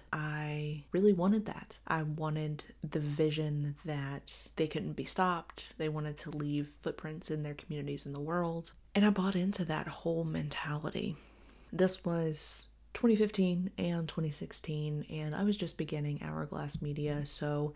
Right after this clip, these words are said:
I was obsessed with trying to find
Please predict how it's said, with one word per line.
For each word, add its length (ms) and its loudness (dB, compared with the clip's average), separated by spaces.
I 140 8
was 160 4
obsessed 580 -2
with 320 -4
trying 460 -2
to 180 -4
find 840 -2